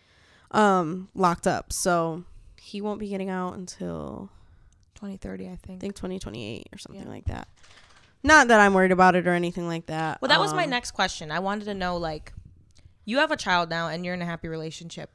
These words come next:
Speaker 2: Like, you're comfortable and you've grown through that.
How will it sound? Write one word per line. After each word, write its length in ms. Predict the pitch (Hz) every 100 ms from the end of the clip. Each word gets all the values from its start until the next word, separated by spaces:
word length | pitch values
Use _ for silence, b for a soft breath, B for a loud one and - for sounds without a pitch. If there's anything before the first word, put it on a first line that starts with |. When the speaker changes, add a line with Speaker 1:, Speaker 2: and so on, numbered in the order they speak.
| -
Speaker 2:
Like, 220 | 185 185
you're 420 | 185 190 180 170 -
comfortable 560 | - 220 - 202 196 180
and 200 | 175 185
you've 140 | 170
grown 300 | 180 185 185
through 260 | - 185 175
that. 320 | 156 151